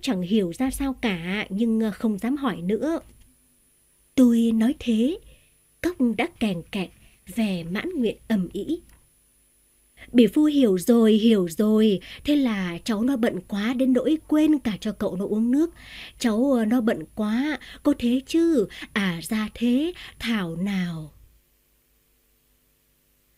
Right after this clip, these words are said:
Cóc cứ dấn dớ lý sự và lầm nhầm một mình nghĩ, một mình nói thế, trong khi cả đàn cóc nhô nhốp,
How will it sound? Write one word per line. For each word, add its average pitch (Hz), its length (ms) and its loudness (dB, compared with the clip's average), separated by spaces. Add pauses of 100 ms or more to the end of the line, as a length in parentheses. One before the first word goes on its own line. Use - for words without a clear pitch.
(340)
Cóc 269 120 0 (360)
cứ 294 120 2 (100)
dấn 233 140 4 (140)
dớ 233 280 2
lý 269 240 2 (120)
sự 202 320 2
và 226 80 -2
lầm 185 340 -4
nhầm 170 260 -6
một 185 200 -4
mình 170 280 -4
nghĩ, 208 260 -2 (320)
một 240 200 2
mình 202 280 -2
nói 247 220 -4
thế, 254 320 -2 (280)
trong 240 160 0
khi 226 320 -2
cả 202 120 -4
đàn 190 320 -6
cóc - 320 -6
nhô 269 260 2
nhốp, 285 260 0